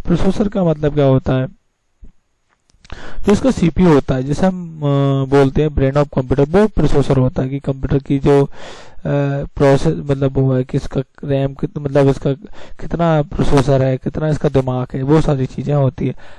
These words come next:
अगली चीज़ आती है दूसरी में, देखो इसमें लिख रहा है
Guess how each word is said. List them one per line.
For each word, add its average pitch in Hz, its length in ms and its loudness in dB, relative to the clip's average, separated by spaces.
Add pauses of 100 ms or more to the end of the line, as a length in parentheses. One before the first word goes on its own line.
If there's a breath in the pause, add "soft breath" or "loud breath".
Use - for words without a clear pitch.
अगली 156 220 -4
चीज़ 202 260 -2
आती 160 200 0
है 170 60 0
दूसरी 151 360 0
में, 160 160 -4
देखो 143 240 0
इसमें 156 260 -6
लिख 151 160 -2
रहा 139 140 0
है 139 120 -6